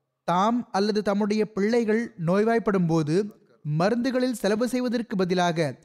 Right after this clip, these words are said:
சந்தா செலுத்துவதற்கு முன்னுரிமை கொடுக்கிறார்கள். பிறகு எல்லாம் வல்ல அல்லாஹ் அவர்கள் செய்த அந்த தியாகத்திற்கு அருளாமல் விடுவதில்லை.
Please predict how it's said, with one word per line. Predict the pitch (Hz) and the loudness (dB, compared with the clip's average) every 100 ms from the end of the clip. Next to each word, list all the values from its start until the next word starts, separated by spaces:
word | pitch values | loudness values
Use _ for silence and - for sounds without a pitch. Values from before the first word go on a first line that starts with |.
| _ _ - | _ _ -6
சந்தா | 170 196 262 | -2 0 0
செலுத்துவதற்கு | 277 269 247 240 226 220 214 | 0 -2 -2 -2 -2 -2 -2
முன்னுரிமை | 196 185 180 | 0 0 0
கொடுக்கிறார்கள். | 170 156 160 147 135 123 - _ _ _ | -2 -2 -2 -4 -6 -12 -14 _ _ _
பிறகு | 202 214 208 | 0 0 0
எல்லாம் | 170 202 226 | 0 2 0
வல்ல | 226 220 180 | 0 0 0
அல்லாஹ் | 175 190 214 - _ _ | 0 0 -2 -4 _ _
அவர்கள் | 170 190 185 | -4 -2 -2
செய்த | 175 185 202 | -2 -2 0
அந்த | 196 175 160 | 0 -2 -4
தியாகத்திற்கு | 165 175 214 214 180 - 151 131 _ _ | -2 -2 -2 -4 -6 -4 -4 -6 _ _
அருளாமல் | - 143 214 220 220 | -8 -2 0 2 0
விடுவதில்லை. | 165 170 175 151 139 | 0 0 0 -2 -6